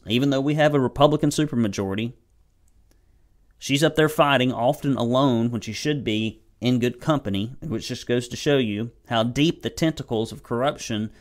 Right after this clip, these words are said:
in our government-funded education system has come, and she's going to bring that to your attention. And this is Proclaiming Justice to the, Justice to the Nation's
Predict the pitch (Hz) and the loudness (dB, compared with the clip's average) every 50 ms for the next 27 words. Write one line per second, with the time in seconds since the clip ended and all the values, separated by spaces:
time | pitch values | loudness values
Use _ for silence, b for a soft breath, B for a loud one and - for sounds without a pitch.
0 | b b b b b b b b - 123 110 92 98 95 113 127 135 147 147 143 | b b b b b b b b -4 -4 -4 -4 -2 2 4 4 4 4 4 2
1 | - - - 131 135 131 127 117 120 117 120 - - - 151 139 139 - 127 107 | 2 0 2 2 4 4 4 2 2 2 0 -4 -4 -2 0 0 0 -2 -4 -4
2 | - - 104 - - 107 101 101 - - - 151 143 131 110 95 - - 147 143 | -2 -2 -4 -2 -4 -6 -6 -6 -6 -2 0 0 2 2 0 -2 -4 -4 -4 -2
3 | - 139 135 135 123 123 - 127 113 - - 123 127 120 120 117 131 143 151 151 | 0 0 0 0 0 0 -2 -2 -2 -4 -6 -6 -2 0 0 2 4 4 4 4
4 | 147 151 139 - - 113 120 123 - - - - 127 120 110 101 101 - - 160 | 4 2 0 -2 0 2 2 2 0 -2 -4 -2 -2 -2 -2 -4 -4 0 2 2
5 | 156 147 - 107 117 123 - _ _ _ _ _ _ _ _ _ _ _ _ _ | 2 2 -2 -6 -6 -6 -8 _ _ _ _ _ _ _ _ _ _ _ _ _
6 | _ _ _ _ _ _ _ _ _ _ _ _ _ _ - - - 123 135 151 | _ _ _ _ _ _ _ _ _ _ _ _ _ _ -12 -4 0 2 4 4
7 | 151 151 - - 139 127 - - - 127 120 - 165 175 175 170 156 143 143 143 | 4 4 4 4 4 2 0 -4 -8 -8 -2 2 2 4 4 4 4 4 2 0
8 | 139 - 131 127 - - 139 120 117 113 - - 120 120 139 143 139 - 127 120 | 0 -2 -4 -6 -4 -4 -4 -4 -4 -4 -6 -6 -2 2 2 2 2 0 -6 -6
9 | - - - _ _ - - 135 117 123 127 131 135 - - 131 113 110 110 - | -6 -6 -10 _ _ -10 -8 -2 0 2 2 2 0 0 -2 0 0 0 -2 -4